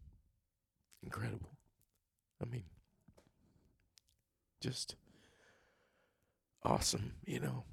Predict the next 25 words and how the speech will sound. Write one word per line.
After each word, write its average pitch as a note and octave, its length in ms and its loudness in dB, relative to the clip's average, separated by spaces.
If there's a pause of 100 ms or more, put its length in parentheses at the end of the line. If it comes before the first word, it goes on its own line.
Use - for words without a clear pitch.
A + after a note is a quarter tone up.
(100)
sons - 440 4
and - 140 -2
daughters - 600 6 (120)
who A#2 320 2
have - 140 2
showed - 300 4
up - 320 0
and - 160 -2 (800)
been F2+ 320 10 (220)
warriors. G2+ 680 8
And, - 200 -2 (960)
I D#2+ 60 2
mean, E2+ 220 -2 (140)
Will D#2 160 4
Franklin - 560 0 (540)
and A2+ 220 8
Caleb, - 340 6 (140)
and F2 100 -4
watch - 440 4
the G1+ 100 2
way G#1 200 10
they G2+ 200 8
have F#2 280 2 (340)
stewarded F2 640 10 (540)
that - 460 4